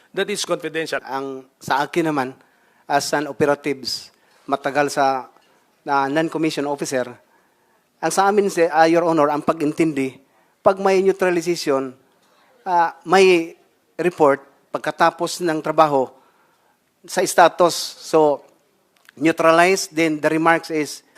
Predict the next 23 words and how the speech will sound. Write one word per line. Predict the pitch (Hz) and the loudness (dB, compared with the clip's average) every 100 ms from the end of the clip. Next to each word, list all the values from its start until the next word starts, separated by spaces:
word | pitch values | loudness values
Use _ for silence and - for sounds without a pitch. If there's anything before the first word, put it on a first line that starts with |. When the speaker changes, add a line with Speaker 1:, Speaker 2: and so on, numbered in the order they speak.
| _ | _
Speaker 2:
nahuli | 131 135 156 160 175 | -2 4 6 6 4
or | 160 143 | 0 -4
namatay, | 139 131 - 139 123 - _ _ _ _ _ | -4 -4 -2 -2 -4 -14 _ _ _ _ _
not | 185 208 - | 4 4 6
totally | 208 208 190 151 147 135 | 2 4 4 2 -2 -8
sa | - 196 175 | -6 -4 -2
interpretation | 165 165 170 190 175 156 160 | -4 -4 -2 -2 0 -2 -2
namin | 156 143 131 123 _ _ _ _ _ | -2 -2 -4 -8 _ _ _ _ _
na | 170 175 | 0 0
nakalagay | 175 180 175 175 202 185 | 2 0 0 2 0 0
diyan | 180 180 170 | 0 0 0
neutralization, | 170 170 170 170 175 170 147 135 123 _ _ _ _ _ _ _ _ | -2 -2 -4 -2 -2 -2 -2 -2 -6 _ _ _ _ _ _ _ _
patayin. | - - 175 160 185 165 135 _ _ _ | 0 2 4 4 2 0 -8 _ _ _
Magtrabaho | - 226 220 202 185 202 | -4 0 0 2 4 4
lang | 196 180 - _ | 4 2 -12 _
to | 208 | -2
stop, | 190 - 196 - - _ _ _ _ _ _ _ _ _ _ _ | 0 6 4 4 -20 _ _ _ _ _ _ _ _ _ _ _
to | 196 | -2
stop | 175 190 - | 2 2 2
anything | 190 190 185 185 180 170 - _ _ - | 0 0 2 2 0 -4 -10 _ _ -4
as | 151 | -2
long | 185 180 170 | 2 2 2
as | 156 | -4